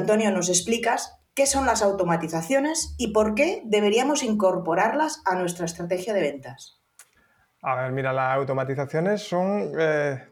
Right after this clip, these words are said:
Speaker 2: todas esas pequeñas cosas <laughs> que nos van haciendo la vida más fácil de, au-, de forma automática, ¿no? Tenemos muy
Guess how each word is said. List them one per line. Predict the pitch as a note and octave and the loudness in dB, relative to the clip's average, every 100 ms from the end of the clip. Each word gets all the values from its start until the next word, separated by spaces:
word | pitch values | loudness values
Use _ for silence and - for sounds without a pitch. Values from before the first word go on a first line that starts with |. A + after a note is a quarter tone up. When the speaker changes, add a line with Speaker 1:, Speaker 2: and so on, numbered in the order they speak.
| _ - | _ -4
Speaker 2:
todas | E3 F3+ G#3 | 0 4 2
esas | G3+ G3 | 0 -2
pequeñas | F3+ E3+ E3+ F3 E3 | -2 0 0 -2 -2
cosas | F3 E3 D#3+ D#3+ - _ _ | -2 0 -2 -2 -8 _ _
<laughs> | - - D#3+ F3 E3+ - - | -16 -8 -6 -6 -8 -20 -8
que | - | -2
nos | D#3 | 0
van | C#3 D#3+ | 2 2
haciendo | G#3 F3 | 2 2
la | E3+ | 2
vida | D3+ D#3+ | 2 2
más | D#3+ - | 0 0
fácil | E3 D#3 E3 F3 - - | -2 0 -4 -4 -10 -10
de, | C#3+ A2+ | -10 -10
au-, | A#2+ C#3 A#2+ - - | -4 -4 -4 -12 -10
de | C#3 | -8
forma | C3+ C#3+ D#3 D3+ - | -4 -2 -2 -2 -6
automática, | - C#3+ C3+ C#3 A#2+ A#2 | -6 -4 -2 -2 -4 -6
¿no? | C3 D#3+ D3 | -2 -2 -2
Tenemos | A#2+ C3+ D3 E3 E3 E3 D#3 D#3+ _ _ _ _ _ _ _ - | -2 -4 -2 0 0 0 -2 -8 _ _ _ _ _ _ _ -8
muy | E3 E3 E3+ E3 E3 E3 D#3+ D#3+ D#3 D3+ - | -2 2 2 2 0 0 0 0 0 -4 -8